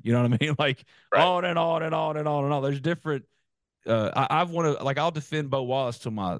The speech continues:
Speaker 1: till my dying breath. I mean, one of the most
Speaker 2: <laughs>
Speaker 1: important quarter-, I mean, players, not just quarterbacks in Ole Miss history, but it feels like Jackson is on the precipice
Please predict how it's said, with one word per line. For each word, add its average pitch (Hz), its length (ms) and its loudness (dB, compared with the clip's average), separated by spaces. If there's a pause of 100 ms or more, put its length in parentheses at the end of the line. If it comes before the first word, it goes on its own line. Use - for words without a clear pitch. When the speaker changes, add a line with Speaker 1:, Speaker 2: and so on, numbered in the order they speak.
(100)
Speaker 1:
till 120 120 -2
my 101 140 -2
dying 95 400 -4
breath. 101 280 -4 (120)
I 117 100 -2
mean, 98 140 -6
one 123 120 -2
of 123 80 -2
the 123 60 -4
most 120 140 -6
Speaker 2:
<laughs> 104 100 -10
Speaker 1:
important 120 680 -6
quarter-, 123 280 0
I 117 100 2
mean, 113 120 0
players, 139 400 -2
not 123 140 -6
just 113 120 -14
quarterbacks 113 400 -4
in 107 60 -12
Ole 101 80 -10
Miss 98 80 -12
history, 123 280 -10 (460)
but 123 200 2
it 147 100 2
feels 139 340 0
like 123 180 0
Jackson 117 520 -4
is 101 100 -8
on 95 120 -8
the 90 60 -10
precipice 82 720 -10